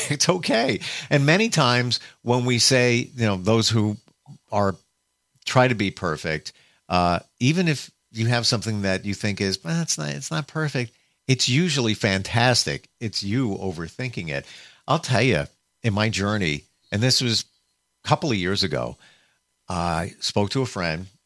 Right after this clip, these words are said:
She, I've known her since I was seventeen. She was my best friend's girlfriend back then.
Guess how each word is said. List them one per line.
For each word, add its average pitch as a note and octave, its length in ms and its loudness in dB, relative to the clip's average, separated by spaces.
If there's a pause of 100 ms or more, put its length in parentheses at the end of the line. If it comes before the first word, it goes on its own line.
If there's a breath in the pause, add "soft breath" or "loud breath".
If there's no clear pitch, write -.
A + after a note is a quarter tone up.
She, - 360 -8
I've A2 180 -2
known A#2+ 320 0
her C3+ 60 -2
since A2+ 280 0
I G#2 80 4
was F#2 160 0
seventeen. F2 640 -4
She - 200 -4
was G#2 160 -2
my F#2 140 0
best F#2 340 0
friend's F2 280 -2
girlfriend F2 520 -6
back D2+ 200 -4
then. D#2+ 460 -8